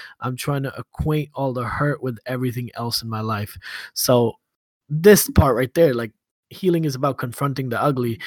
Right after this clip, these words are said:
not about restoring the beautiful. I, and I, that took me a while to kind of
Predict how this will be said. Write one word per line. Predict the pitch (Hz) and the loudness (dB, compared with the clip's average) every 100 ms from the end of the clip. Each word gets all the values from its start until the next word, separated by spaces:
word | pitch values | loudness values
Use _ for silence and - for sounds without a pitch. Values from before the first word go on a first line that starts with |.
| - - | -16 -4
not | 139 127 | 0 0
about | 123 123 107 | 2 0 -2
restoring | 120 - 127 123 | -2 0 2 2
the | 117 | 0
beautiful. | 113 139 131 - 120 | 0 0 0 -2 -4
I, | 110 117 - _ _ | -4 -6 -10 _ _
and | 131 127 123 - | -6 -4 -4 -4
I, | 139 | -2
that | 135 139 160 151 | 0 2 2 2
took | - 147 147 | -2 0 2
me | 139 | 4
a | 120 | 4
while | 120 127 127 127 | 4 4 4 2
to | 120 123 | 0 -6
kind | - 135 127 | -2 -2 0
of | 123 | -2